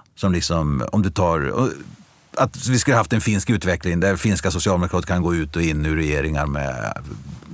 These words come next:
med högern eller med centern. Och det är ingen konstigt med det, för man har alltid gjort så. Här har ju Socialdemokraterna, alltså, det är ett väldigt socialdemokratiskt samhälle, man ska komma ihåg det. Efter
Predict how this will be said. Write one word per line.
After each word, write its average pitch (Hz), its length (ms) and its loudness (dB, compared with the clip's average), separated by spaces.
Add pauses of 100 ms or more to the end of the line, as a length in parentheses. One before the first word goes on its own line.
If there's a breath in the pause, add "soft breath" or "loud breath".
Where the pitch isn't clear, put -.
(240)
med 110 320 2
högern 90 360 2
eller 82 140 0
med 78 100 -2
centern. 85 420 -2
Och 78 120 -2
det 90 60 0
är - 20 4
ingen 92 140 2
konstigt 87 260 0
med 90 80 4
det, 107 180 4
för 69 140 -4
man 92 160 2
har 92 80 4
alltid 92 240 2
gjort 127 180 2
så. - 280 -10 (460 loud breath)
Här 135 260 4
har 117 120 2
ju 104 120 0
Socialdemokraterna, 107 840 0
alltså, 95 180 0
det 127 140 0
är 127 40 4
ett 120 100 -4
väldigt 120 400 2
socialdemokratiskt 117 920 0
samhälle, - 420 -2
man - 100 -4
ska - 120 -6
komma - 160 -2
ihåg - 180 -2
det. 104 120 -8 (280 loud breath)
Efter 113 360 0